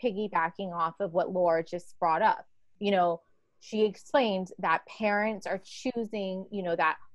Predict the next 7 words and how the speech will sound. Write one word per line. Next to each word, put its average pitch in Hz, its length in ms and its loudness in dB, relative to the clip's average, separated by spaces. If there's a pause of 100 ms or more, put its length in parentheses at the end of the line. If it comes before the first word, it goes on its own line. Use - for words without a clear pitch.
hot 185 200 4
dogs, 190 420 2 (480)
um, 170 500 4 (260)
you 196 100 2
know, 165 220 4 (140)
French 196 320 2
fries 185 600 6